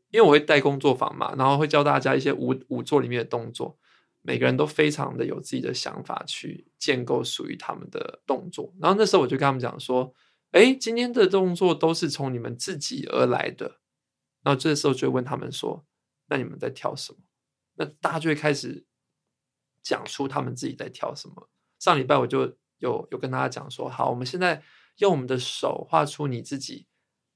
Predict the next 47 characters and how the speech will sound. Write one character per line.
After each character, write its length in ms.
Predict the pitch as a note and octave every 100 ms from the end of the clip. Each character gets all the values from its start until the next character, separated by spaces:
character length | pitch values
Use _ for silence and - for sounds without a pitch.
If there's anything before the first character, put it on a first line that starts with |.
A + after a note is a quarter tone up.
| _ -
最， 220 | F3 E3+
在 180 | F#3 D#3
你 100 | B2
自 180 | -
己 100 | C3+
家 260 | A#2 E3 D#3+
乡， 360 | D3+ D3 D3 D3 _ _
你 100 | C3+
觉 120 | B2+
得 340 | B2+ C3+ C3+ - _ _
你 100 | -
想 140 | E3+ C#3+
要 80 | D3
跟 80 |
我 60 | D3
们 60 | B2+
分 240 | F3 F#3
享 200 | F3 A2
的 60 | B2
一 60 |
个 120 | B2
风 260 | A#2+ C3 C3
景。” 240 | B2 - _ _ _ _ _
所 300 | - - E3
有 100 | F#3+
的 380 | D#3+ C#3 B2+ A#2
长 260 | - A#2 B2+
辈， 280 | D3 B2 -
那， 80 |
那， 160 | E3 F3+
那 140 | F#3+ F#3+
个 80 |
工 200 | D#3 D#3+
作 120 | E3 D#3
坊 160 | -
是 200 | - C#3
给 160 | C3+ C3
乐 160 | C3+
龄 180 | B2 A2+
族 80 | A2+
群， 100 | A#2+
他 120 | C3+
们 80 | C3
就 80 | C3+
开 160 | C3+
始 80 | A#2+
想 260 | - -